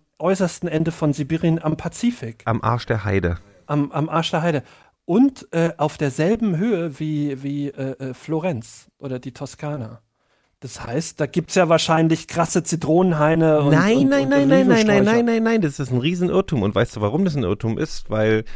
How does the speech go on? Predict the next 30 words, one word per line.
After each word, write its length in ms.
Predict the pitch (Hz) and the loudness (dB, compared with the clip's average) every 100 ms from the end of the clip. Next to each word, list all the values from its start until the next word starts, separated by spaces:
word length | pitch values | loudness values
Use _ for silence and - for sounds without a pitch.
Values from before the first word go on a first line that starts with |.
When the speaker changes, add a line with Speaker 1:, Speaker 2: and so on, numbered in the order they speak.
| - | -12
Speaker 2:
zum 180 | - 110 | -6 -2
Beispiel, 640 | 104 170 - 123 123 143 - - - - - | 2 0 0 0 0 0 -4 -16 -20 -20 -4
weil, 400 | 110 110 110 110 - | 2 4 4 2 0
ähm, 540 | 107 104 101 95 92 92 - - - | 0 2 2 2 0 -4 -12 -16 -10
wir 640 | 104 107 160 175 131 190 277 - - - - - - | -8 -6 0 4 4 2 -4 -12 -12 -14 -18 -16 -2
ja 300 | 110 110 - | 2 2 2
auch, 260 | 110 117 127 | 2 2 4
nee, 140 | 180 | 4
nee, 140 | 202 | 4
das 100 | 117 131 | 2 0
hat 140 | 131 | -2
nichts, 220 | 151 - | -4 -4
äh, 160 | 87 120 | -4 -2
du 80 | 117 | 0
machst 240 | 120 - | -2 -2
grad 160 | 120 - | -4 -2
hier, 120 | 104 | -2
Nikolas 600 | 104 78 113 127 110 - | -2 -4 -4 0 0 0
macht, 260 | 107 - | -2 -2
äh, 320 | - 104 101 - | 0 2 2 0
Audio, 480 | 85 - 117 123 117 | -2 2 2 4 2
Audio, 360 | - 117 117 110 - - 123 | 2 0 0 -4 -8 -12 -8
n-, 100 | 123 - 90 | -8 -10 -12
die 300 | 98 113 107 | -8 -6 -4
Krümmung 280 | - 135 | 0 2
der, 240 | 120 92 - | 2 0 0
bla, 120 | 110 | 0
bla, 240 | 107 135 147 | 2 4 4
bla. 120 | 139 - - | 2 -4 -4
Nee, 320 | 139 196 113 | 0 0 0